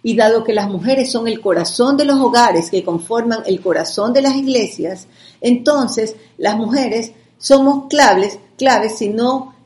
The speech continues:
que es que centrales para la expansión del evangelio. Otra o-, o-, obra importante era lo que hacía la mujer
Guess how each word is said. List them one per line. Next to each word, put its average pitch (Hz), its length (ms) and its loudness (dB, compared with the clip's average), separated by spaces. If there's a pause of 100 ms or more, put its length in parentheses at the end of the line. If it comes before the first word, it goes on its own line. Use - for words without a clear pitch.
que - 220 -16 (340)
es 240 240 2
que 214 160 -2
centrales 208 760 2 (460)
para 214 640 2
la 175 280 0
expansión 190 1080 -6
del 165 180 -2
evangelio. 139 560 -10 (2500)
Otra 247 400 2
o-, 220 320 0
o-, 208 460 -4
obra 233 280 0
importante 214 960 -4
era 208 300 -4 (220)
lo 196 120 -2
que 202 100 -2
hacía 247 640 0
la 196 140 0
mujer 226 640 -2